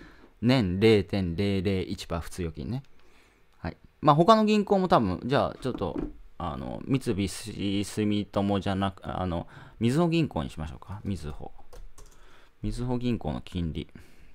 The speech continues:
みずほ銀行の金利。みずほ、普通、あ、みずほ銀行の普通預金の金利が零点零零一パーですね。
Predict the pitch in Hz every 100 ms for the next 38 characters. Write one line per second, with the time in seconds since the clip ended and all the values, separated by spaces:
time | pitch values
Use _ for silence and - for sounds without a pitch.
0 | - - - - - - - - - -
1 | - 110 135 143 139 147 - 98 92 98
2 | 101 - - 87 82 85 - - - -
3 | - _ _ - - - - - 139 156
4 | 196 208 202 - 170 - - - - -
5 | - - - 220 214 - 117 117 151 196
6 | 202 196 196 165 120 117 127 - - 131
7 | 131 - 95 82 - 90 101 131 101 -
8 | 113 101 - 82 67 76 98 92 87 82
9 | 87 - 90 - - - - - 147